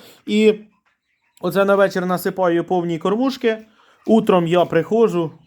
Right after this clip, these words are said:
пусто. Чогось я замітив, що все-таки от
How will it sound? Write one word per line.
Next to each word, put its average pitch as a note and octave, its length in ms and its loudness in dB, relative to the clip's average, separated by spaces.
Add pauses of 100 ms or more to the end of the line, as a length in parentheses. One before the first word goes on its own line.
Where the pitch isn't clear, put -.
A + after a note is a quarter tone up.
(100)
пусто. F3+ 460 -4 (440)
Чогось G#3+ 380 4
я F#3 160 2
замітив, E3+ 600 -2
що - 180 -4
все-таки G#3 560 -2
от D3+ 280 0